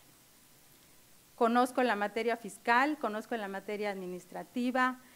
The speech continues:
em, tengo mi maestría en anticorrupción y considero de dárseme esa oportunidad, implementar acciones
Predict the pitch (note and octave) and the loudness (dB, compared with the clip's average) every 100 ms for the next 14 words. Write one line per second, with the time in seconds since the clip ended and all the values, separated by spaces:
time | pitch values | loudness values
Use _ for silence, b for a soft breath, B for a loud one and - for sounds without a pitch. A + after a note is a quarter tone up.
0 | B B - F#3+ F#3+ F#3 F#3+ F#3+ F#3+ B3 | B B -10 -6 -4 -4 -6 -8 -4 0
1 | B3 B3 G#3+ G3+ A3 A3+ A3 G3+ - G3 | 2 2 0 -4 -4 -6 -4 -8 -6 -6
2 | F#3+ - - A#3+ B3 C#4 D#4 - - - | -6 -12 -2 2 4 4 0 -4 -20 -20
3 | - - G3+ - G3 F#3+ G#3 G#3 A#3 B3+ | -20 -18 -12 -6 -8 -8 -6 -2 0 2
4 | C4 C4+ - - - G3+ G#3 G#3+ B3 A3+ | 0 -2 -8 -20 -8 -2 0 0 -2 -6
5 | G#3+ G#3+ A3+ G#3+ G3+ G3+ F#3 F#3 G#3 A#3+ | -6 -2 -2 -2 -4 -6 -6 -2 2 2
6 | D4 - B B B B G#3+ G3+ A3 G#3 | 0 -6 B B B B -8 -6 -2 -2
7 | G#3 G3+ - A#3 B3 B3+ - - G3+ - | -2 -6 2 6 6 2 -10 -8 -8 -8
8 | - G#3+ A#3 A#3+ B3 | -6 -2 0 0 -2